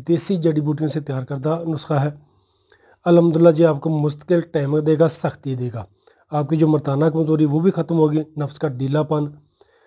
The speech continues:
जो नफ्स में कह सकते सख्ती बरकरार नहीं रहती, या ऐसे भाई अफराद जो कहते हैं हम बिस्तरी करने को दिल नहीं करता,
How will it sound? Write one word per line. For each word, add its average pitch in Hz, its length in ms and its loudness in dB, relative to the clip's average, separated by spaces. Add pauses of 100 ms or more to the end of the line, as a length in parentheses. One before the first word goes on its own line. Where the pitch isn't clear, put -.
(180)
जो 156 80 -2
नफ्स 147 360 0
में 156 120 0
कह 151 80 0
सकते 143 180 -4
सख्ती 160 360 -2
बरकरार 151 420 0
नहीं 160 140 0
रहती, 147 340 -2
या 180 60 -2
ऐसे 170 300 -2
भाई 147 180 0
अफराद 147 260 -2
जो 143 100 -6
कहते 147 220 -6
हैं 131 60 -4
हम 139 100 -4
बिस्तरी 151 320 -6
करने 147 220 -6
को 147 120 -2
दिल 156 180 -2
नहीं 170 180 2
करता, 143 360 -8